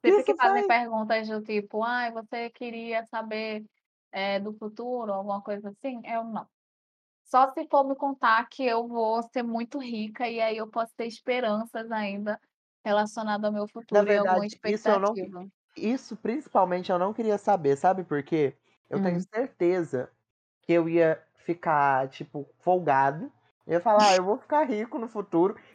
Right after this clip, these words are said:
Speaker 1: e aí
Speaker 2: <laughs>
Speaker 1: eu não ia ficar rico, porque eu fiquei acomodado e eu não ia fazer nada pra isso,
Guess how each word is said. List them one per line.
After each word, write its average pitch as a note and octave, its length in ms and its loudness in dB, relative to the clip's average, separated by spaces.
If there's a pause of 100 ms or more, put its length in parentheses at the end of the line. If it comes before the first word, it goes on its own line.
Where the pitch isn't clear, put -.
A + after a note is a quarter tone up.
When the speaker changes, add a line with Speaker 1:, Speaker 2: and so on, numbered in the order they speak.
(120)
Speaker 1:
e C#4 120 4
aí A#3 180 4
Speaker 2:
<laughs> - 20 6
Speaker 1:
eu A#3 160 2
não B3 260 0
ia B3 160 0
ficar D#4 220 -4
rico, D#4 360 -2
porque G#3 220 -4
eu G#3+ 80 2
fiquei G#3 180 -2
acomodado G3+ 720 2
e F3+ 40 4
eu F3 100 2
não F3+ 80 -6
ia F#3+ 100 -4
fazer F#3+ 320 -8
nada F#3+ 380 0
pra F#3+ 240 -2
isso, E3 380 -4